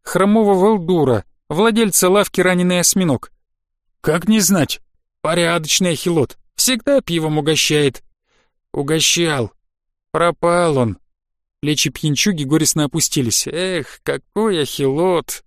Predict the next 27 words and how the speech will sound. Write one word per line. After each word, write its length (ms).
душевная 920
личность. 600
Я 160
ему 220
свою 400
историю 400
рассказал 460
давненько 520
уже, 360
и 120
он 240
выслушал, 640
смеяться 600
не 80
стал». 380
«Ага. 460
Тогда 300
ты 140
знаешь, 440
что 300
он 160
пропал?» 460
«Выкрали 580
его, 380
говорят, 400
разбойники 640
чужеземные. 800